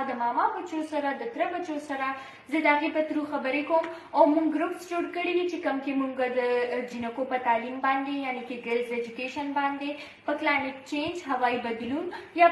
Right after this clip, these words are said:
په ماحولیاتو یا چې څه هم مختلف ټاپکس وي، موږ هغه ډسکس کوو او په هغې باندې خبرې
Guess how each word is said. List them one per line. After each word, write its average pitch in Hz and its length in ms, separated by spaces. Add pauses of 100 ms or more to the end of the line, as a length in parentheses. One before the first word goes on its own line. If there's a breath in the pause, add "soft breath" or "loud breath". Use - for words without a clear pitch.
په 330 140
ماحولیاتو 285 720
یا 311 140
چې - 140
څه 466 80 (140)
هم 381 220
مختلف 285 420
ټاپکس 262 400
وي، 403 160
موږ 285 180
هغه 254 120 (100)
ډسکس 269 400
کوو 370 200
او 311 120
په 240 100
هغې 233 260
باندې 220 280
خبرې 233 320